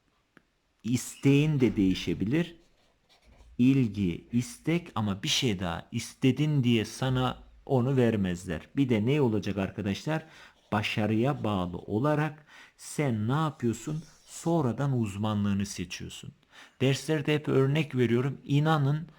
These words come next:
videolarda görürsünüz. Örnek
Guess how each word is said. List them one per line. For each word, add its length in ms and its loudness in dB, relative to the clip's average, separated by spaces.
videolarda 600 4
görürsünüz. 680 -2
Örnek 580 2